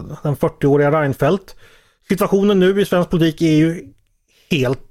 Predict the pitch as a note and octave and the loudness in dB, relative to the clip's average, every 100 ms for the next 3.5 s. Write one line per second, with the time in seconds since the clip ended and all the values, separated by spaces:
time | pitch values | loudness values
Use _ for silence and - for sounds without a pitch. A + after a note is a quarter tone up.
0 | _ _ - F3 D#3+ D#3+ E3 F3+ C#3 C3 | _ _ -4 0 0 0 0 2 2 2
1 | F3 D#3 E3 E3+ - D#3+ C#3+ D#3 D#3+ D#3+ | 0 0 0 -2 0 -2 0 0 0 0
2 | E3+ D#3+ E3 D#3 - F3 D#3 F3 F#3+ F3 | -2 0 0 -2 -2 0 0 0 -2 -2
3 | E3+ F#3 D#3 E3 F3 | 0 0 0 0 -2